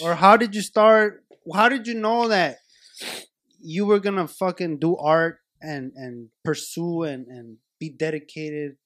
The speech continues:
What inspired you to do what you're doing now? Like, tell us a little backstory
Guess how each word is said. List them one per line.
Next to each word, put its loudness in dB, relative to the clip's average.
What 2
inspired -2
you -6
to -10
do -6
what -2
you're -6
doing -6
now? -10
Like, -4
tell 2
us 0
a 0
little 4
backstory -4